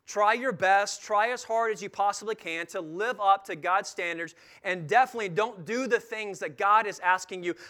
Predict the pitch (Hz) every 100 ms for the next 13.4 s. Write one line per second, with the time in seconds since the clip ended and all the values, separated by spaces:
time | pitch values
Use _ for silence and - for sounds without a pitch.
0 | 151 160 170 175 196 165 240 165 - -
1 | - 220 208 220 269 254 208 180 170 190
2 | 165 131 214 247 254 196 196 190 190 214
3 | 208 170 160 240 254 185 190 190 180 165
4 | 233 262 247 185 170 165 - - 151 131
5 | 220 240 247 233 226 208 202 196 170 175
6 | 202 196 247 254 - 135 120 _ - 139
7 | 208 285 233 220 160 196 196 170 151 208
8 | 247 262 254 180 165 160 170 - - 175
9 | 175 202 208 269 185 98 - _ _ _
10 | _ _ _ _ _ _ _ _ - 160
11 | 180 269 269 - 196 233 185 131 120 -
12 | - _ _ _ _ - 135 156 143 139
13 | 131 127 185